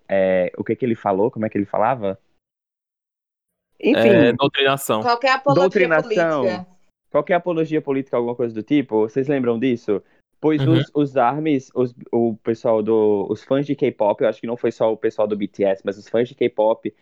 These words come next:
Speaker 1: pegaram esse e-mail e começaram a lotar a caixa de entrada dele com vídeos dos artistas dele, dos, dos,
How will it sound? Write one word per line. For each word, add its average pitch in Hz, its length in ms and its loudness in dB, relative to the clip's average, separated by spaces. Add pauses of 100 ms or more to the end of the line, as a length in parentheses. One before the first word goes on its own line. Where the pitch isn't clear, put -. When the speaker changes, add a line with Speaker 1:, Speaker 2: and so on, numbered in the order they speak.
(220)
Speaker 1:
pegaram 147 440 0
esse 160 160 -6
e-mail 143 200 0
e 143 40 -8
começaram 143 480 -2
a 156 40 0
lotar 143 420 0
a 143 60 -6
caixa 120 280 -4
de 117 140 -2
entrada 110 420 -2
dele 131 260 0
com 170 220 -8
vídeos 151 560 -2
dos 175 240 0
artistas 302 500 -2
dele, 190 240 0
dos, 151 240 -10
dos, - 280 -4